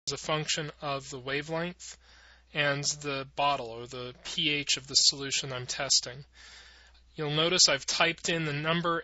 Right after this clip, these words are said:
and the percentage symbol. This causes Excel to code it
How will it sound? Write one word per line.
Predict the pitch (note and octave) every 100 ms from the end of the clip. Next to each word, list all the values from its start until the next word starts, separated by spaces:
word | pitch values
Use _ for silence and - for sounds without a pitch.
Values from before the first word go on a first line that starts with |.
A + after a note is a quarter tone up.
| -
and | D#3 F3
the | F3 E3
percentage | - D#3 - D#3 D#3
symbol. | - E3 D3+ E3+ F#3 - - -
This | E3 D#3+
causes | - F3+ E3 D#3+ D3+
Excel | - - D#3+ E3
to | -
code | - - F3 E3+
it | C#3+